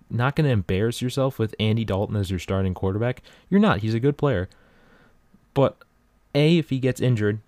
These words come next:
you're screwed because Nick Foles doesn't work with the team. And B, even if Andy Dalton does have a good season, not even a, like, an insane season, but a good season,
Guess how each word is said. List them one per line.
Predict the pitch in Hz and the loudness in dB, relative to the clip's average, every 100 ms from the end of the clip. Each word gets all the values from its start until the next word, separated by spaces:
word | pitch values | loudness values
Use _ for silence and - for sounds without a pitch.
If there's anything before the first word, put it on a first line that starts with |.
| - - | -18 -8
you're | 110 | -6
screwed | - - 95 107 - | -4 -2 0 -2 -6
because | 101 104 95 | -6 -6 -4
Nick | 113 110 | -6 -4
Foles | - 110 98 | -2 -2 0
doesn't | 101 110 - | -2 -2 -6
work | 92 104 98 - | -4 -4 -4 -8
with | 95 | -8
the | - | -8
team. | - 104 85 98 _ _ _ _ _ _ - | -2 0 0 -4 _ _ _ _ _ _ -6
And | 120 110 101 - 95 | -2 -2 -4 -10 -4
B, | 143 120 104 - _ _ - _ | -2 -2 -4 -10 _ _ -20 _
even | 151 151 147 | -4 0 -2
if | 127 | -2
Andy | 127 123 | -4 -2
Dalton | 107 107 104 101 - _ _ _ _ - | -2 -2 -2 -4 -8 _ _ _ _ -2
does | 127 113 | 0 0
have | - 104 101 - - _ _ _ _ - | -2 -4 -4 -8 -20 _ _ _ _ -6
a | 117 - _ | -6 -6 _
good | - 131 110 | 0 0 0
season, | 92 - 76 - - - _ _ _ _ | -6 -10 -12 -14 -18 -20 _ _ _ _
not | 131 131 | -6 -4
even | 143 143 | -2 -2
a, | 131 107 - _ _ - | -2 -4 -10 _ _ -4
like, | 113 113 | -2 0
an | 110 | 0
insane | 104 - 123 123 98 | -2 -2 0 0 0
season, | 90 80 80 | -2 -6 -8
but | 87 | -8
a | 92 | -4
good | 113 104 | -2 -2
season, | - 82 80 | -4 -6 -8